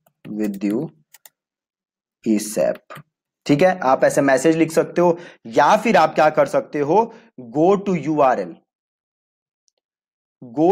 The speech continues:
to यू आर एल, आप क्या कर सकते हो, रीडायरेक्ट कर सकते हो कि जैसे ही फॉर्म सबमिट हो, आप यूजर को अपने thank you पेज या किसी और पेज पे भेज सकते हो,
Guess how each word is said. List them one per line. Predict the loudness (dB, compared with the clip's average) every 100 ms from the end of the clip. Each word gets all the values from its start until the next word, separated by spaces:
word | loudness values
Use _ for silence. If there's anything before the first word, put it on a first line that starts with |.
| 0
to | -2
यू | -4 0
आर | 0 0
एल, | -2 -6
आप | -2 0 0
क्या | -2
कर | 0 -4
सकते | -4 -8 -10
हो, | -6 -4 -4 -8 _ _
रीडायरेक्ट | -10 -8 -2 0 0 -2 -6
कर | -8
सकते | -8 -14 -14 -14
हो |
कि | -12 -8
जैसे | 0 0 0 -4
ही | -6
फॉर्म | -4 0 0
सबमिट | 0 -2 -2 -4 -8 -6
हो, | -6 -6 -10 _ _ _ _ -8
आप | -4 -4 -6
यूजर | -12 -4 -4 -2
को | -2
अपने | -2 -4 -12
thank | -12 -12 -10 -10
you | -10
पेज | -4 -4 -4 -10 -20 _ -2
या | -2
किसी | -2 -10 -10 -8 -2
और | 0 0
पेज | 0 0 0 -2
पे | -4
भेज | -2 -4
सकते | -2 -4 -4 -4
हो, | 0 -2